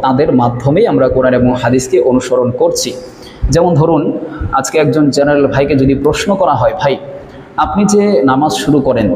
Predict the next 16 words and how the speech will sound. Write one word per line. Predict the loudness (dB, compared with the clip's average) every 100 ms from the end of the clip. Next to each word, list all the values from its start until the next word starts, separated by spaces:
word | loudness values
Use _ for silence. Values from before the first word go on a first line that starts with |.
| -2
তাকবীরে | -4 -2 0 0
তাহরিমার | 0 -2 0 0 0
দ্বারা | 0 0
নামাজ | 0 0 0
শুরু | -2 0 0
করছেন, | 2 0 -2 -4 -4 -10 -12 -12 -18 -10 -2
তো |
এটা | 0 2
আপনি | 0 0
কোথায় | -2 0 0
পেয়েছেন? | 2 0 0 -2 -4 -4
কোরআন | -2 0
এবং | 0 0
হাদিসে | 0 0 0 0
কোথায় | 0 -2 0 0
আছে?" | 0 -4